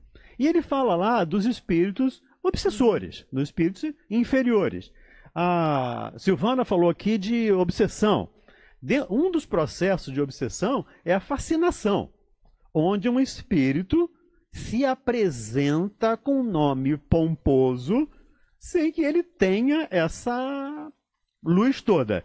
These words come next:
sem que ele tenha essa pompa toda pra se apresentar.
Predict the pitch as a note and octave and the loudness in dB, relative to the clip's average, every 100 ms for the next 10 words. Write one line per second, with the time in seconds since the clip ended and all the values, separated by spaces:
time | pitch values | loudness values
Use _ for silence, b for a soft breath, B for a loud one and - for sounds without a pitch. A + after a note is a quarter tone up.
0 | _ - E3+ G#3 G3 F#3 G3 G3+ B3+ - | _ -4 0 0 -2 -2 -2 -4 -6 -8
1 | - E3 F3+ G#3 A#3 A3 F#3 E3+ F3+ G3 | -2 0 0 -2 -4 -2 0 0 -2 -4
2 | F#3+ A3 A3+ C4 C4+ A2 | -2 0 0 0 -2 -6